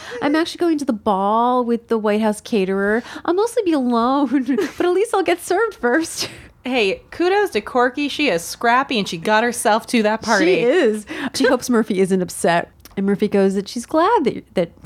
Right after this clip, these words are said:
Speaker 2: Corky's going. "It will give me a chance to break into your apartment and set your clothes on fire."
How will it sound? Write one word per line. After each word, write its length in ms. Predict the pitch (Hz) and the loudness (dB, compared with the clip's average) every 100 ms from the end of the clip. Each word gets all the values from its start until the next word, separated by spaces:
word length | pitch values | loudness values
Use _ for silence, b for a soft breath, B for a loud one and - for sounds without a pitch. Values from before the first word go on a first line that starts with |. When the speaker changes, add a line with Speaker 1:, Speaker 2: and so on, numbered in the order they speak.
| - - - | -20 -20 -16
Speaker 2:
Corky's 460 | - 180 170 165 160 | -6 -4 -4 -8 -4
going. 420 | 165 165 165 175 B B B B B B - | -4 -2 -4 -8 B B B B B B -8
"It 60 | |
will 100 | 214 | -4
give 120 | 226 262 | 0 2
me 120 | 254 | 2
a 40 | |
chance 300 | - 254 233 226 | 2 2 2 0
to 60 | |
break 220 | 202 208 | 0 0
into 220 | 208 202 202 | 0 0 0
your 60 | |
apartment 420 | 190 - 277 247 196 | 0 0 0 2 2
and 100 | 190 | 2
set 120 | - | -2
your 100 | 185 | -2
clothes 300 | - 190 180 | 0 2 2
on 160 | 160 | 0
fire." 500 | 160 - 165 175 196 | 0 0 0 -2 -4